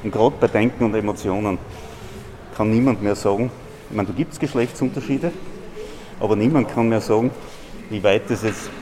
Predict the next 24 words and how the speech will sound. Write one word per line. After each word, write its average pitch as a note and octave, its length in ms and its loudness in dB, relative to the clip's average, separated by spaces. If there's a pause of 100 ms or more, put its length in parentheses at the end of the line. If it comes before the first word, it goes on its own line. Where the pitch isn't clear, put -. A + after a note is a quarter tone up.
sozusagen A2 500 0 (180)
von G#2 100 -2
der G#2+ 60 2
Biologie A2 600 2 (840)
vorgegeben A2+ 500 0
ist B2 280 -2 (600)
oder G#2+ 240 0
wie G#2+ 100 2
weit G2+ 200 6
es - 60 -10
von A#2 120 -2
der G2 80 0
Geschlechterrolle G2+ 680 2
beispielsweise G2 720 2
auch G2+ 60 -2
vorgegeben F#2+ 400 0
ist, G2 100 -6
weil G#2 80 2
man G2+ 160 4
weiß F#2+ 160 4
ja, A#2+ 60 4
dass F#2+ 140 -2
das G#2 160 -4
Hirn A2+ 220 4